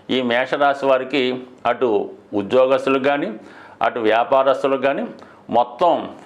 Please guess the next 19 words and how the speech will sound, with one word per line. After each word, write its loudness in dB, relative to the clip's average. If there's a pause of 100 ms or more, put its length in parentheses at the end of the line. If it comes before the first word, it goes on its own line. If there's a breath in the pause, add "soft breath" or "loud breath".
(320)
గ్రహస్థితి 0 (420)
అనుకూలంగా 2
రావడం 4
వల్ల 2 (540 loud breath)
చాలా 4 (120)
వరకు 0 (600)
సమస్యల 0
నుంచి -2 (100)
బయటపడడం, 0 (440 loud breath)
ముఖ్యంగా 0
స్థిరాస్తి 2
వ్యవహారాల్లో 4 (240)
భూమి, 2 (240)
గృహం 2 (160)
అటువంటి 0
వ్యవహారాల్లో 4 (460 loud breath)
చాలా 4
వరకు 2 (380)
మీకున్నటువంటి 0